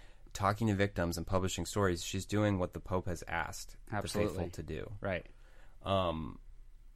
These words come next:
Speaker 1: and so, you know, you have to watch for that. But it, again, it, it, it's a, it's a really tough situation, you know?
Speaker 2: Yeah, I mean, it, uh, we wouldn't have to have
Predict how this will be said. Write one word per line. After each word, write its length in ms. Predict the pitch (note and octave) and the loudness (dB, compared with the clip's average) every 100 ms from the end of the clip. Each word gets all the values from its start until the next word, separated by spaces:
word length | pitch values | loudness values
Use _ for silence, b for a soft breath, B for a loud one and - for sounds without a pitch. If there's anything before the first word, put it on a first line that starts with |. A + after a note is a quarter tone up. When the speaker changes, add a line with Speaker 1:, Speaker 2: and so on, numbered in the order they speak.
| - - - - | -18 -18 -16 -4
Speaker 1:
and 120 | A#2 | -2
so, 120 | G#2+ A#2 | 0 2
you 120 | A#2+ | 2
know, 60 | |
you 140 | F#2 G#2 | 2 4
have 120 | G#2+ | 2
to 100 | G#2+ | 2
watch 400 | G2 A2 A2+ - | 0 4 2 2
for 120 | - | -6
that. 380 | F#2 G2 E2+ - | 0 2 2 -2
But 120 | G2 F#2 | -2 -2
it, 180 | - - B - - B B B B - | -4 -12 B -16 -16 B B B B -8
again, 480 | F#2+ F2+ A#2 B2+ G2+ | -6 0 2 4 2
it, 140 | - | -2
it, 180 | G2 G2+ G#2 | 0 0 0
it's 160 | G2+ | -2
a, 80 | G2+ E2 - b b b - | -2 -4 -12 b b b -6
it's 80 | G#2+ | -2
a 40 | |
really 200 | D3+ G3+ | 2 2
tough 260 | - G2 - | 2 0 0
situation, 560 | - D#2 D2+ - - | -4 -4 -4 -4 -6
you 80 | - | -4
know? 220 | E2 F#2 - - | -4 -4 -8 -4
Speaker 2:
Yeah, 200 | C#3 D3 | 2 4
I 80 | A2 | 4
mean, 180 | B2+ B2 | 4 2
it, 140 | A#2+ A#2+ A2+ - - - - - - b b b b b - - - - - | -2 -4 -8 -12 -14 -12 -12 -12 -14 b b b b b -16 -16 -16 -14 -12
uh, 40 | G#2 - | -10 -8
we 140 | C3 C3+ | -2 2
wouldn't 340 | D3 C#3 B2 - - | 4 4 0 -4 -14
have 360 | - B2 B2 - | -4 4 4 4
to 160 | - G#2+ | 2 2
have 380 | G#2+ G#2+ A2+ | 6 6 6